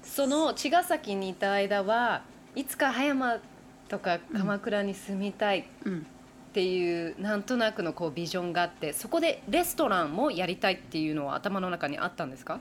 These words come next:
Speaker 2: うん。
Speaker 1: え、でもそのお家と出会って、
Speaker 2: うん。
Speaker 1: これはレストランだってなったんですか？
Speaker 2: あ、その時は全然なかった。
Speaker 1: 降りてきたんだ、こう。
Speaker 2: うん。
Speaker 1: すごい。
Speaker 2: うん、なんか、そうそうそう。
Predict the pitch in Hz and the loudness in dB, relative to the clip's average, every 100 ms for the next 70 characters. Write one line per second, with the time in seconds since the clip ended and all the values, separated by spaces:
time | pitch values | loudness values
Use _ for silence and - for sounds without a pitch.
0 | - 202 160 - - - - 277 285 269 | -2 0 -2 -6 -18 -18 -4 2 2 2
1 | 285 302 - 320 339 320 330 254 320 302 | 2 2 4 2 2 0 0 2 4 4
2 | 302 196 196 165 - - - - - 170 | 0 2 4 4 -2 -18 -20 -12 -4 -2
3 | 160 233 247 247 269 285 226 185 175 165 | 0 2 2 2 2 2 2 4 4 2
4 | - - - - 185 147 - 190 180 143 | -2 -20 -20 -4 -2 0 -2 -2 -2 -4
5 | 147 - 165 - - - - 196 170 262 | -4 -4 -4 -6 -20 -20 -6 -2 0 2
6 | 285 320 185 185 185 185 170 165 165 - | 2 2 2 2 2 2 0 -2 -4 -8
7 | - - - - - - - - 262 247 | -10 -12 -14 -20 -20 -20 -10 2 4 4
8 | 226 - 165 143 131 - - - 165 - | 0 0 -2 -2 -4 -10 -12 -4 -4 -4
9 | - - 196 175 156 - - - - - | -10 -6 -4 -4 -6 -12 -20 -16 -12 -8
10 | - - 208 196 185 190 208 214 214 190 | -6 -2 0 0 0 2 4 6 6 6
11 | 214 - - - - - - 185 175 170 | 2 2 0 -2 -18 -12 -6 -4 -4 -6
12 | 156 | -6